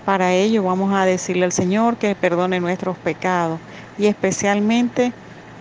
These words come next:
que en este tiempo de Adviento nosotros también reconozcamos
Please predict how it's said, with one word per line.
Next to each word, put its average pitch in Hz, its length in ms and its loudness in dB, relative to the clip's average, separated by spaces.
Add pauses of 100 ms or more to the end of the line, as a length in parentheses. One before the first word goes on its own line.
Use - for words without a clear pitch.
(180)
que 196 200 2
en 196 100 2
este 220 260 2
tiempo 226 340 2
de 202 140 4
Adviento 208 480 0
nosotros 214 360 2
también 226 320 2
reconozcamos 233 840 0